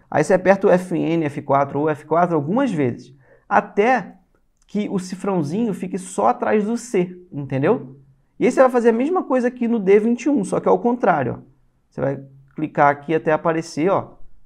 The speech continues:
Você vai travar só o vinte e um. Por que o vinte e um? Porque aqui na célula D vinte e um, você não quer que vá pra baixo, então você não quer mudar de vinte e um pra vinte e dois,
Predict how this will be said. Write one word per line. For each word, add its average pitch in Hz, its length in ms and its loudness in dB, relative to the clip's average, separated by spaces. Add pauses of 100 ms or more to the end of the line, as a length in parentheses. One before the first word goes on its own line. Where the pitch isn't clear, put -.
Você - 160 -4
vai 147 100 2
travar 151 280 0
só 170 180 2
o 165 40 0
vinte 170 240 -4
e 233 60 -2
um. 151 240 -6 (180)
Por - 140 -8
que 302 100 0
o 277 100 6
vinte 233 240 0
e 226 60 -4
um? 160 300 -4 (320)
Porque 180 280 -2
aqui 190 360 -2
na 214 160 -2
célula 160 380 0
D 147 180 0
vinte 151 240 -6
e 151 60 -8
um, 208 260 -4 (200)
você 160 220 -4
não 220 180 -2
quer 190 160 -2
que 180 120 -14
vá 147 140 0
pra 170 140 0
baixo, 147 400 -2
então 143 160 -4
você 156 120 -8
não 170 120 0
quer 170 140 -4
mudar 147 200 -2
de 135 120 -6
vinte 139 200 -6
e 147 40 -10
um 143 60 -6
pra 143 120 -4
vinte 160 180 -8
e - 40 -12
dois, 170 260 0